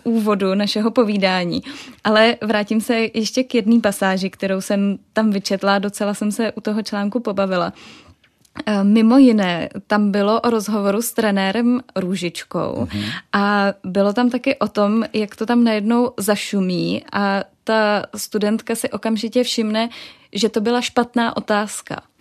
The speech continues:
Speaker 1: A potom přemýšlí, proč. A ty jsi říkal, že to bylo proto, že se ptali na jména na soupisku, ale ty už Růžička zveřejnil den předem.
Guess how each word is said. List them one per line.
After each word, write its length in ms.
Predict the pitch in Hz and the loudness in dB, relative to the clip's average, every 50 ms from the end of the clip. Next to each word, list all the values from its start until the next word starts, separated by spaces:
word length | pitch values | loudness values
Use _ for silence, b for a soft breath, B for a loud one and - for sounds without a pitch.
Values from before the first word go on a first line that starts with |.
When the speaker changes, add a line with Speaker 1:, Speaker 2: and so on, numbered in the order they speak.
| B B B B B B | B B B B B B
Speaker 1:
A 360 | - 202 196 202 202 202 196 - - _ _ | -2 2 2 2 2 2 0 -2 -6 _ _
potom 320 | - 208 196 233 240 254 | -4 -4 0 2 2 2
přemýšlí, 480 | 240 - 247 220 208 208 - - 247 247 | 2 2 0 0 0 -2 -2 -2 -4 -4
proč. 460 | 240 - 202 185 175 - - - - - - - | -4 -2 -2 -2 -2 -2 -4 -6 -10 -10 -6 -4
A 440 | 202 202 196 196 196 196 196 196 196 - - - - - - _ _ _ | -2 0 2 2 2 2 2 2 0 -4 -8 -14 -20 -20 -20 _ _ _
ty 120 | - 226 | -6 -6
jsi 240 | 214 - - 233 247 | -4 -2 0 0 0
říkal, 400 | 226 - 196 190 202 202 202 208 | 0 -2 -4 -2 0 0 0 0
že 200 | 208 - 220 214 | 0 -2 -2 -4
to 160 | 208 - 220 | -2 -4 -4
bylo 180 | 196 220 226 240 | 0 2 2 2
proto, 380 | 240 - 214 208 208 - 208 214 | 0 -2 -4 -4 -4 -4 -4 -2
že 260 | 202 220 240 226 220 233 B B B B B B B - - | 0 2 2 2 0 -2 B B B B B B B -16 -6
se 260 | - - 233 214 208 - _ _ | 0 2 4 4 4 2 _ _
ptali 360 | - - - 214 214 240 240 | -8 -2 0 2 4 6 6
na 300 | 240 240 202 180 - - _ _ _ - | 6 6 4 2 0 -2 _ _ _ -6
jména 360 | 185 180 175 175 175 180 196 | -4 -2 -2 -2 -4 -4 -4
na 120 | 226 233 | -4 -4
soupisku, 720 | 208 - 190 185 180 - 170 170 - - - - 208 - - - | -4 -6 -6 -6 -6 -6 -6 -8 -8 -10 -10 -8 -8 -8 -8 -6
ale 200 | 202 202 220 208 | -6 -6 -6 -6
ty 160 | - 220 214 | -6 -6 -6
už 260 | - 220 202 - - | -6 -8 -8 -8 -8
Růžička 520 | 220 202 196 196 196 202 - - - 214 202 | -8 -8 -6 -6 -8 -8 -10 -10 -10 -10 -8
zveřejnil 720 | - 190 190 190 190 190 190 190 190 190 190 190 190 - - - | -6 -6 -6 -4 -4 -4 -4 -4 -6 -6 -6 -6 -8 -10 -8 -6
den 180 | 196 190 196 | -6 -4 -4
předem. 400 | 190 - - 202 165 - 170 175 | -4 -4 -4 -4 -4 -4 -6 -8